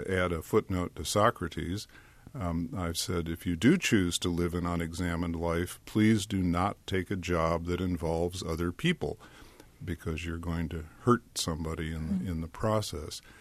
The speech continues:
Speaker 1: Um, and I think we can see around us right now, um, the fact that,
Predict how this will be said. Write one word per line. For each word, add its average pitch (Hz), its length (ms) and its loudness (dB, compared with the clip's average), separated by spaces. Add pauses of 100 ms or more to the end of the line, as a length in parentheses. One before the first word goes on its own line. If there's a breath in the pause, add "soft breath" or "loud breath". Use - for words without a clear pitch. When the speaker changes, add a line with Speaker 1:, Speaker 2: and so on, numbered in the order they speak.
(520 loud breath)
Speaker 1:
Um, 80 260 -4
and 101 140 4
I 101 80 6
think 120 260 2
we 95 120 2
can 85 180 0
see 120 280 4
around 98 460 6
us 85 240 2
right 85 260 2
now, 90 540 0 (560 loud breath)
um, 80 380 -4
the 90 100 -4
fact 92 440 2
that, 78 280 -2